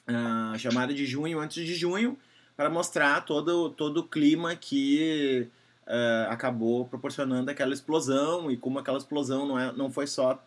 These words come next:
ah, digamos assim, a erupção de algo completamente, ah,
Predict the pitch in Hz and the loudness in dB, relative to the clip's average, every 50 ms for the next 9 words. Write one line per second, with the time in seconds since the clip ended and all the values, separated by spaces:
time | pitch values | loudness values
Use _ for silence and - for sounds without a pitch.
0 | _ _ _ _ _ - 120 120 117 117 113 113 113 110 117 110 120 123 123 - | _ _ _ _ _ -2 -2 0 2 2 2 0 0 -2 -4 -2 -2 -2 -2 -2
1 | 131 127 127 120 123 - - - - - - 127 139 143 - - - - 160 151 | -2 -2 -4 -4 -6 -12 -20 -20 -10 -6 -4 -2 -2 -2 -2 -2 0 2 2 2
2 | 160 170 165 143 143 127 127 135 139 147 143 143 135 135 - 131 113 131 127 127 | 2 0 0 2 4 4 6 6 4 2 2 -2 -4 -4 -6 -6 -4 -4 -2 0
3 | 143 131 127 123 123 123 131 - - - 131 127 123 123 120 120 120 117 113 117 | 0 0 0 0 0 -2 -4 -6 -4 -4 -2 0 2 2 2 2 2 0 -2 -4
4 | - _ - - - _ _ _ - 113 120 117 117 117 117 113 110 110 107 107 | -10 _ -20 -20 -20 _ _ _ -4 -2 0 0 2 2 2 2 0 -2 -2 -2
5 | 107 104 101 98 95 | -4 -4 -6 -8 -10